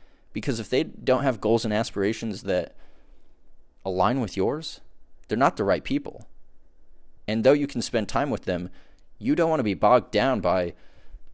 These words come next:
the inside of people that don't, that aren't going anywhere, that don't have big goals, that don't align to passion and purpose and growth and inspiration, 'cause they're not gonna inspire you.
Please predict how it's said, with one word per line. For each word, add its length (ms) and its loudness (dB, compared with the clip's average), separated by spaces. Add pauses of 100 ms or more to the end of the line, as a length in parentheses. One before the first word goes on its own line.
(120)
the 300 -6
inside 360 2
of 160 -4
people 340 -2
that 280 0 (880)
don't, 320 2 (340)
that 160 6
aren't 160 4
going 240 6
anywhere, 400 -6 (380)
that 100 -2
don't 180 0
have 220 -2
big 180 2
goals, 520 0 (360)
that 200 -4
don't 240 4
align 440 0
to 340 -2 (800)
passion 680 0 (240)
and 200 -10
purpose 500 0
and 180 -10
growth 540 0 (200)
and 100 -8
inspiration, 680 -4 (300)
'cause 140 -4
they're 80 2
not 140 4
gonna 140 0
inspire 400 2
you. 220 -4